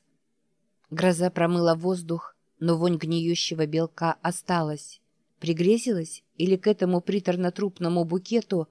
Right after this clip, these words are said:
прибавилась ещё одна нота — тухлых яиц?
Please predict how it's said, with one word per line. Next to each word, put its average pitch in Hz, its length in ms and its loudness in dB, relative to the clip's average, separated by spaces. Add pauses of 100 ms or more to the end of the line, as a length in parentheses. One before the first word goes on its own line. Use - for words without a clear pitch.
(340)
прибавилась 180 640 0
ещё 214 280 -2
одна 170 260 -2
нота — 170 480 -2 (480)
тухлых 180 400 -2
яиц? 190 580 -4